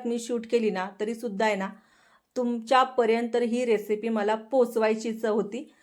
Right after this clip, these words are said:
म्हणून मी जशी आहे ना, तशीच तुमच्यासोबत बघा शेअर केलेली आहे. पण खरं सांगते, ही रेसिपी मी घरामध्ये बनवली, कारभार आणला आणि सासूबाईंना इतकी आवडली. त्या तर मला म्हटल्या की, "ही असे जर उपवासाचे पदार्थ मिळणार असतील ना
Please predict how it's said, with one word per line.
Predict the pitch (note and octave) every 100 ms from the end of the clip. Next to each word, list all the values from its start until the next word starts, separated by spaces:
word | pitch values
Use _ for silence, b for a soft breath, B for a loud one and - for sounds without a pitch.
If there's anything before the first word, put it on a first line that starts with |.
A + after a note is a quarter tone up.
| b b
म्हणून | A#3 B3+ C#4+
मी | D4+ D4+
जशी | D4 C#4 D#4
आहे | C#4+ B3+ B3
ना, | A3
तशीच | A3 B3+ C#4 D4
तुमच्यासोबत | C#4 A#3 A3+ A3+ G3+
बघा | F#3+ G3 G#3
शेअर | G#3+ G#3
केलेली | F#3+ G3 F3+ F3 E3+
आहे. | E3+ - _ _ -
पण | C4
खरं | C4+ C4+
सांगते, | C4+ C4+ A3+ G#3
ही | G#3+ D4
रेसिपी | C#4 C#4 C#4 C4+
मी | C4+ C4
घरामध्ये | B3+ A#3+ A#3+ A#3+ B3
बनवली, | A#3+ A3+ A3+ A3 F3+ G3+ -
कारभार | - A3 G#3 G3+ A#3+
आणला | B3 A3 G3
आणि | G#3 G3+ A3
सासूबाईंना | A3+ A3 A3 G#3+ G#3 G3+
इतकी | G#3 G#3 - B3
आवडली. | A3 G3 G#3 F#3 G#3 B B B _
त्या | A#3 A3+
तर | A#3+
मला | B3 A#3+
म्हटल्या | A#3+ C4+ F#3+ G#3
की, | A3 A#3
"ही | B3 B3 D4 D4+ b b b b -
असे | B3 D4
जर | C#4+ D#4
उपवासाचे | D4+ C#4+ C#4 C#4
पदार्थ | C#4 C4+ B3 B3+ B3+
मिळणार | C4 A#3+ A#3
असतील | A#3 A#3 A3+ G3
ना | F#3